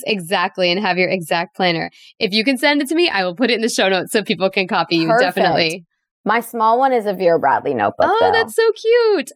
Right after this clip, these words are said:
Speaker 1: I love it. And
Speaker 2: It's
Speaker 1: it says,
Speaker 2: so cute.
Speaker 1: "Squeeze the day." It has a little lemon
Speaker 2: Squeeze
Speaker 1: on
Speaker 2: the
Speaker 1: it. It's
Speaker 2: day.
Speaker 1: adorable.
Speaker 2: Yes.
Speaker 1: Well, how do you go about, so you are someone with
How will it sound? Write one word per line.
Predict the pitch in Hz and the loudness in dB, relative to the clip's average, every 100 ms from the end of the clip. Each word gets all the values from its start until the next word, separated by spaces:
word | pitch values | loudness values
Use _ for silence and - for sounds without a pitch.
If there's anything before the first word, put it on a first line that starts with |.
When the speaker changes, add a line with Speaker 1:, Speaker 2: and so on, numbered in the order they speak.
| - | -2
Speaker 1:
I | |
love | 220 220 | 0 2
it. | 185 | 2
And | 175 180 | 2 0
Speaker 2:
It's | |
Speaker 1:
it | - | 0
says, | 214 | -2
Speaker 2:
so | - | -2
cute. | |
Speaker 1:
"Squeeze | - 254 247 | 0 0 0
the | 220 | -2
day." | 190 175 | 0 0
It | 180 | 0
has | 175 | -6
a | |
little | 175 170 | -6 -6
lemon | 165 160 196 | -6 -2 2
Speaker 2:
Squeeze | 240 | 0
Speaker 1:
on | - | 0
Speaker 2:
the | |
Speaker 1:
it. | |
It's | 240 | -8
Speaker 2:
day. | 202 185 | -6 -6
Speaker 1:
adorable. | 180 160 151 151 - 196 _ _ _ _ | -8 -10 -10 -12 -20 -20 _ _ _ _
Speaker 2:
Yes. | - 202 196 - | 0 2 4 4
Speaker 1:
Well, | 285 294 - - | 2 0 -4 -8
how | - 320 | -4 0
do | 427 | 0
you | 554 466 | 0 -2
go | 285 254 | 0 -2
about, | 214 185 175 | -2 -2 -2
so | 247 | 0
you | 226 220 285 440 | 0 2 2 2
are | 190 175 - | 2 0 0
someone | - 190 175 | -2 -2 -2
with | 185 | -4